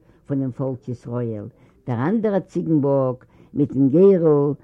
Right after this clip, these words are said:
צום פעלד עזאזל ווערט אפגעצונדערט מיט דער רויטער באנד אויף די הערנער, גרייט אוועקגעשיקט ווערן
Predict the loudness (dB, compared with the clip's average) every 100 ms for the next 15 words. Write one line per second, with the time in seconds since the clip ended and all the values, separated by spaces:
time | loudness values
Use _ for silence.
0 | _ -2 2 2 4 4 4 2 0 0
1 | 0 0 -2 -2 -4 _ _ -4 -2 -2
2 | -4 -6 -6 -4 -2 -4 -4 -4 -2 -2
3 | -2 -4 -4 -2 -2 -2 -4 -4 -2 -2
4 | 0 -2 -2 0 0 -2 -4 -4 -10 _
5 | _ -8 -2 -2 -2 -6 -6 -4 -4 -6
6 | -6 -8 -8 -6 -4 -4 -6